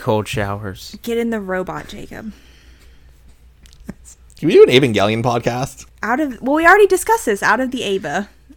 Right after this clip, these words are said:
Speaker 3: Out of the
Speaker 1: All right,
Speaker 3: dummy
Speaker 1: great, great.
Speaker 3: plug. No,
Speaker 1: Ooh.
Speaker 3: yes. No, out of the entry plug. Yep, there we go.
Speaker 2: Oh, my God. <laughs> That might be something else.
Speaker 3: Okay,
Speaker 1: I mean, it's
Speaker 3: um,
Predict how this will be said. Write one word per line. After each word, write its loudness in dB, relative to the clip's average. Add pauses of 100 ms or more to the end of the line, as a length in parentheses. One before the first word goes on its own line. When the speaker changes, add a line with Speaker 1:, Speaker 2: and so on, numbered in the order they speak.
Speaker 3:
Out 2
of -2
the 6
Speaker 1:
All 10
right, 6
Speaker 3:
dummy 4
Speaker 1:
great, -2
great. 2
Speaker 3:
plug. -2 (540)
No, -6
Speaker 1:
Ooh. 2
Speaker 3:
yes. -2
No, 2
out 8
of 0
the 0
entry 0
plug. -8
Yep, -8 (160)
there -10
we -14
go. -16 (460)
Speaker 2:
Oh, -4
my 0
God. -4 (680)
<laughs> -2 (640)
That -2
might -2
be -4
something -6
else. -8 (540)
Speaker 3:
Okay, 2
Speaker 1:
I 6
mean, 4
it's 4
Speaker 3:
um, 6